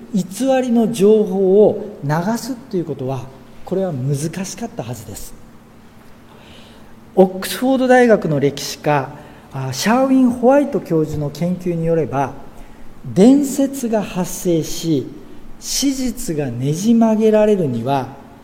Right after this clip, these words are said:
二世代よりもさらに長い時間がかかる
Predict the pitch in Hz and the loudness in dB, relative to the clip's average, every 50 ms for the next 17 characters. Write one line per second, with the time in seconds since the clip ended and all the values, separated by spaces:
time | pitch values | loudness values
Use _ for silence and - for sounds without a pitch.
0 | - - - - - - 147 151 180 214 202 - - 294 320 294 311 277 269 240 | -20 -20 -20 -18 -10 -4 0 2 4 2 2 2 0 0 0 2 2 2 2 2
1 | 233 214 208 202 180 185 165 151 143 - - - 254 294 294 269 208 165 143 131 | 2 2 2 2 0 0 -4 -4 -6 -8 -6 -4 -4 -2 0 -2 -2 -2 -2 -4
2 | 135 143 160 180 208 269 320 339 294 226 180 170 170 - 165 156 160 156 156 147 | -4 -4 -2 -2 -2 0 0 0 -2 -2 -2 -4 -2 -2 -2 0 0 0 -2 -2
3 | 151 156 147 - 165 165 170 214 | -4 -6 -6 -4 -2 0 0 0